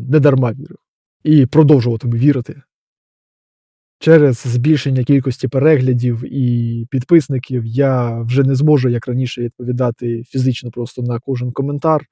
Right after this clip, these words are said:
Якщо ви маєте якесь питання або зауваження, яке, на яке ви хочете отримати відповідь, я залишу закріплений коментар під цим відео. Пишіть під ним, або звертайтеся на наші контакти. Є контакт в Телеграмі, є контактна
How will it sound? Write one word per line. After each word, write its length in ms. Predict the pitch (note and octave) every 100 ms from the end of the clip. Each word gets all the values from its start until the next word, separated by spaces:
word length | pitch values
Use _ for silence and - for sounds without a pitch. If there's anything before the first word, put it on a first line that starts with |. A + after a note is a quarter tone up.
| _ - - _ -
Якщо 580 | B2+ B2 - E3 D3+ C3
ви 440 | A#2 B2 C3+ B2+
маєте 680 | A#2+ C3+ C3 B2 B2+ A2+ B2 _ _ _
якесь 320 | C3 C3 C3 -
питання 540 | C#3 - D#3 C#3 B2+
або 180 | A#2 B2+
зауваження, 640 | B2+ B2+ C#3+ C3+ B2 A#2+
яке, 480 | A#2 A#2 C3+ B2 A#2
на 80 | B2+
яке 160 | C3
ви 80 | B2+
хочете 340 | A#2+ C3+ B2 B2
отримати 440 | - C3+ A#2+ B2+
відповідь, 480 | C3+ C3+ B2 A#2 - _ _ _ -
я 100 | C3
залишу 280 | C#3+ C3
закріплений 480 | A#2+ B2+ A#3+ F#3 E3+
коментар 400 | D#3 D#3 C#3 D3
під 140 | C3+ B2+
цим 200 | C#3+ C3
відео. 440 | C#3+ C3 C3 B2+ - _
Пишіть 380 | F3 E3 F3 B2
під 220 | - C#3
ним, 320 | F3 A3 A3 - _ _
або 580 | D3 D3+ G#3+ A#3 G3 D3+
звертайтеся 760 | A#2 C#3+ C#3 F3+ D#3 C3+ -
на 240 | B2+ C#3 C3+
наші 640 | C3+ C3+ - B2+ A#2+ A#2
контакти. 580 | - B2 C#3 D3+ B2+ C3
Є 300 | A#2+ C3 B2+
контакт 360 | B2+ A#2+ B2+ A#2+
в 20 |
Телеграмі, 640 | C#3+ C#3 C#3 F#3 D#3+ C#3+
є 280 | B2 B2+ B2+
контактна 640 | - B2 A#2 B2+ A#2+ B2